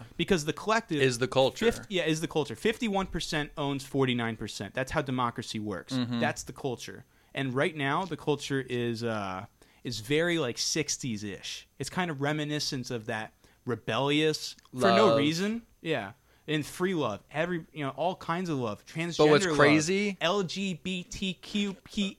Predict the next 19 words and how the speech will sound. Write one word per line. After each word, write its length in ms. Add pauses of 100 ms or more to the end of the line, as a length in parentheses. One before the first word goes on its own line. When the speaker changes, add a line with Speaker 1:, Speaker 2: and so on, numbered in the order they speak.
Speaker 1:
I 320
A 260
I. 380
Speaker 2:
What's 200
crazy 360
though 220
about 320
that, 400
saying 320
that, 340
like, 260 (320)
it 140
is 160
about, 320
like, 180
trying 300
to 60
love 280
everybody, 600